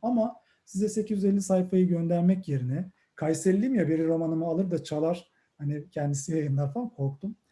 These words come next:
Dedim ki, "Bir video çekeyim." Ee, aslında o internet sistemde ya da YouTube kanalımda da galiba yüklü. Altmış saniyelik kısa bir video çektim. Böyle Galata Mevlevihanesi'nde başlayan bir video ve bu videoyu gönderdim yayın evine.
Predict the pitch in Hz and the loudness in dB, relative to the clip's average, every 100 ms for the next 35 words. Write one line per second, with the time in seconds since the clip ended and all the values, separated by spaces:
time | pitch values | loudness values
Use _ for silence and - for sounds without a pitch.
0 | _ - 160 233 - 139 - - 139 147 | _ -14 -8 -8 -6 -10 -12 -8 -4 2
1 | 180 202 143 - 143 226 _ _ _ - | 2 2 -2 -4 -4 -6 _ _ _ -12
2 | 151 160 139 196 190 185 180 190 196 196 | -8 -6 -2 0 2 4 4 4 2 0
3 | 208 202 202 185 185 185 202 190 185 180 | 0 2 4 4 4 6 4 2 4 6
4 | 185 180 175 160 165 196 185 170 - 135 | 8 6 6 2 2 2 2 0 -2 -6
5 | - _ 285 285 311 - 226 202 185 233 | -8 _ -4 0 -2 2 2 4 4 2
6 | - - 233 202 196 180 156 139 - 196 | -4 0 0 2 2 2 0 -4 -6 -8
7 | - _ _ _ - 165 156 165 185 190 | -10 _ _ _ -6 -4 0 2 2 2
8 | 175 165 156 156 151 147 - 139 131 147 | 2 2 0 0 -2 -4 -2 -2 0 -2
9 | 143 156 143 139 143 143 139 170 180 180 | -2 -4 -2 -2 -4 -6 -8 -6 -4 -4
10 | 214 202 170 170 180 175 160 151 160 151 | -2 -2 -2 0 2 2 0 0 0 0
11 | 160 143 131 127 123 135 214 | 0 0 -2 -4 -6 -6 -6